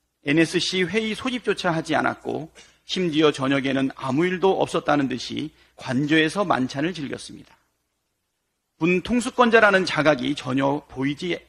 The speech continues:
않는 행보였습니다. 지난 여름 심각한 호우 피해가 발생했을 때도 외국에 있던 윤석열 대통령은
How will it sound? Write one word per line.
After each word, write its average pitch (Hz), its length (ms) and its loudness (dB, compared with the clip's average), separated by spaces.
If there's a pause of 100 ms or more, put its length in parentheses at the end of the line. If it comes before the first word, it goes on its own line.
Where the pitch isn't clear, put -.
않는 139 580 -2 (140)
행보였습니다. 165 680 -8 (1600)
지난 185 300 6
여름 208 220 6
심각한 233 480 2
호우 220 220 0
피해가 202 360 2
발생했을 147 580 -2
때도 135 460 -6
외국에 160 460 2
있던 165 280 -4
윤석열 165 460 -4
대통령은 127 600 -10